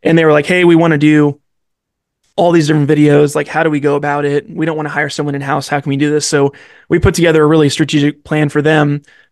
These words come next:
to do, like, I think it was a hundred and fifty videos in a year. So every month we would go and we'd batch shoot a ton of stuff and give them just a ton of content to do. So we looked at their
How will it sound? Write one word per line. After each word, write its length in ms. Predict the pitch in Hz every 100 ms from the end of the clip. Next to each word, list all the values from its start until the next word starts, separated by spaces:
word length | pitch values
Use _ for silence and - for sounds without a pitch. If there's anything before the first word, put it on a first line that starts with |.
| -
to 100 | 156
do, 180 | 156
like, 200 | 151 143
I 20 | 151
think 120 | 170
it 20 |
was 80 | 143
a 20 |
hundred 300 | 131 165 165
and 100 | 151
fifty 240 | 160 143 143
videos 420 | 143 147 147 147
in 60 |
a 60 | 139
year. 400 | 135 147 151 160 _ _ _ _
So 180 | - 160
every 160 | 156
month 240 | 147 147 -
we 120 | 156
would 120 | 147
go 220 | 147 147
and 120 | 147 143
we'd 160 | 135
batch 260 | - 151 156
shoot 360 | - 156 156
a 40 | -
ton 200 | 156 156
of 80 | 147
stuff 500 | - 143 147 - -
and 180 | 147 147
give 140 | 151
them 120 | 147
just 140 | 139 147
a 40 |
ton 280 | - - 165
of 80 | -
content 380 | 151 147 147 147
to 60 |
do. 180 | 143 147
So 140 | -
we 60 | 151
looked 200 | 156 156
at 80 | 151
their 260 | 147 143